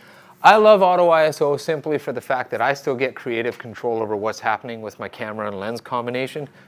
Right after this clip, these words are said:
but my camera almost guarantees me a perfect exposure every time. The metering sensors are so sophisticated now. If you're in matrix metering, they do a great job of seeing the scene. And the cool thing is that you can use the exposure compensation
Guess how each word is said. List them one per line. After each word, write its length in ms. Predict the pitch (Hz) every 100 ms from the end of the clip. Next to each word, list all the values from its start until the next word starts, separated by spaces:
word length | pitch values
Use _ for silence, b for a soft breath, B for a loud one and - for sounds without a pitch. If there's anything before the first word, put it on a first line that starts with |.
| _
but 100 | 117
my 80 | 107
camera 420 | - 139 131 131 -
almost 340 | 120 120 107 - -
guarantees 600 | 117 117 113 - 113 107
me 120 | 117
a 60 | 107
perfect 420 | - 123 - 107
exposure 680 | 113 - - 101 98 104 101 -
every 260 | 107 104
time. 300 | 98 101 90 95
The 80 |
metering 480 | 131 156 180 190 175
sensors 520 | 156 - 151 156 147
are 80 | 131
so 460 | 117 - 151 156 147
sophisticated 880 | - 135 - 147 - 135 143 139 135
now. 280 | 135 143 B B B
If 160 | 135 -
you're 180 | 175 160
in 80 |
matrix 420 | 143 143 143 127 -
metering, 440 | 123 127 127 123
they 100 | 123
do 160 | 127 123
a 60 |
great 340 | 110 139 147 135
job 260 | 139 127
of 60 | 120
seeing 340 | - 123 117
the 60 | 101
scene. 380 | - 123 131 127 B B B -
And 140 | 131
the 60 | 143
cool 260 | - 208
thing 220 | 202 170
is 200 | 170 175
that 80 | 151
you 200 | 135 151
can 180 | 156 143
use 320 | 143 147 131
the 140 | 139 123
exposure 480 | - - 180 160
compensation 880 | - 170 131 110 - 262 262 165 233